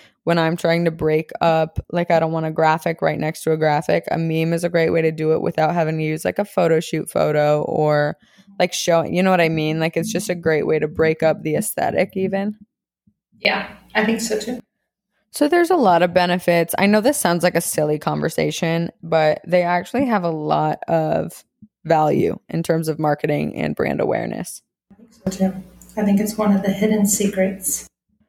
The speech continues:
Speaker 1: So that's what we've got for you today, a little short episode that you could probably listen to on your commute to work.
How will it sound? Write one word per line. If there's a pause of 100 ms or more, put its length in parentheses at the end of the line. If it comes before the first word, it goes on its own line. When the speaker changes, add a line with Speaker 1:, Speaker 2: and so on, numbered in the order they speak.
(160)
Speaker 1:
So (300)
that's
what
we've
got
for
you
today,
a
little
short
episode
that
you
could
probably
listen
to
on
your
commute
to
work.